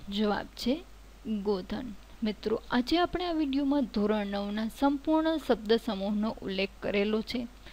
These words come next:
તો આપને અમારો આ વીડિયો પસંદ આવ્યો હશે, અમારી આ ચેનલને સબસ્ક્રાઇબ કરો, લાઈક કરો, શેર કરો.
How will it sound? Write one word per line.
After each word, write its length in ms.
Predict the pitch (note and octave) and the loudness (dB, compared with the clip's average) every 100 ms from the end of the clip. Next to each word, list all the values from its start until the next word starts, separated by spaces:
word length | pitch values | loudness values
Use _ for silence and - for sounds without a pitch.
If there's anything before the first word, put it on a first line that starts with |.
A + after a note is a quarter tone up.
| - - - - | -20 -20 -20 -4
તો 140 | - - - | -2 -2 2
આપને 460 | - A#3 C#4+ D4+ - A#3+ | 6 6 6 4 2 2
અમારો 340 | A3+ A3 G#3 | 6 6 6
આ 40 | |
વીડિયો 380 | G3+ G3+ F#3 G3 - | 4 0 -2 -4 -2
પસંદ 340 | G#3 A#3+ B3+ | -2 2 4
આવ્યો 300 | C4 B3 C4 | 6 6 4
હશે, 400 | A#3 A#3+ A#3+ A#3+ - - - - - - - - - - | 2 0 -2 -2 -6 -16 -18 -18 -20 -20 -20 -20 -20 -4
અમારી 380 | A3 G#3 G3+ G3 | 2 4 2 0
આ 40 | |
ચેનલને 580 | G#3 A3 G3+ G#3 G3+ - - - - - - | 0 -2 0 -2 -4 -8 -12 -20 -20 -20 -8
સબસ્ક્રાઇબ 600 | - A3 - - A#3+ A#3 - | -4 -4 -4 4 6 6 4
કરો, 300 | A3+ A3 C4 - - - | 4 4 0 -8 -16 -4
લાઈક 440 | G3+ G#3 A3 B3 - | 0 4 6 6 4
કરો, 360 | - C#4 C#4+ D4+ - - | 4 6 4 -2 -8 -10
શેર 440 | - - A#3 G#3 G#3+ - | -2 2 4 4 2 -4
કરો. 260 | - - | -6 -6